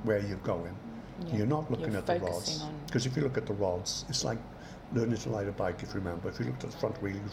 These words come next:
Speaker 1: fall off. So you don't look at your rods. You, you just feel the rods reacting. Um, uh, so, so we do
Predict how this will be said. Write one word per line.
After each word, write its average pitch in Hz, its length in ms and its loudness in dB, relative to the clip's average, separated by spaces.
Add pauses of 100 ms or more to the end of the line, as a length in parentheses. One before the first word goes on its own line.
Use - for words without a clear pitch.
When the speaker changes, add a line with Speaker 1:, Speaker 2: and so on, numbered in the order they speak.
Speaker 1:
fall 110 220 2
off. 92 240 0 (540)
So - 140 -2
you 117 60 2
don't - 180 2
look - 160 -2
at - 120 -6
your 95 100 -4
rods. - 400 -6 (320)
You, 120 220 4
you 117 80 4
just - 260 -2 (260)
feel 95 280 2 (180)
the 104 80 -6
rods 92 360 -4 (160)
reacting. 92 400 -6 (880)
Um, 107 680 2 (720)
uh, 110 440 2
so, 120 380 4
so 117 240 4
we 110 180 4
do 110 260 4